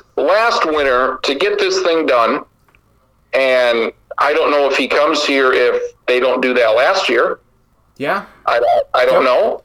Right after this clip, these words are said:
Speaker 1: And, you know, Twins just di-, didn't finish the year very good. But, uh, you've got Correa.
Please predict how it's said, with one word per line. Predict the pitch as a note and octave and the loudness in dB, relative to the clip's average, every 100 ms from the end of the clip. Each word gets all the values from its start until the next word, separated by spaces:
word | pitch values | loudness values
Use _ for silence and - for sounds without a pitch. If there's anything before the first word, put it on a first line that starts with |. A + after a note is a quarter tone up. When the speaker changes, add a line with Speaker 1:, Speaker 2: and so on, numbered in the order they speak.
| _ _ - | _ _ -4
Speaker 1:
And, | C3 C3+ C3 B2+ B2+ B2+ B2 _ _ - | 0 2 2 2 0 -2 -8 _ _ -4
you | C#4+ C#4 | 0 2
know, | |
Twins | C4 B3+ B3+ F#3+ | 2 2 0 0
just | G#3+ G#3+ G#3+ - - | 0 0 -4 -8 -6
di-, | F3+ F#3 | -4 0
didn't | G3+ G3 - | 0 -2 -2
finish | G3+ G3 F#3 - | -2 -2 -2 -2
the | |
year | E3 E3+ D#3 | 0 0 0
very | D3+ D3+ | 0 -2
good. | C3 C3 B2 B2 - _ _ _ _ _ _ _ | -2 -2 0 -2 -8 _ _ _ _ _ _ _
But, | C3+ C3 C3 | -2 0 0
uh, | B2+ | 0
you've | C3 B2+ | 0 0
got | C3+ B2 | 0 2
Correa. | - F#3 G3+ | 0 0 2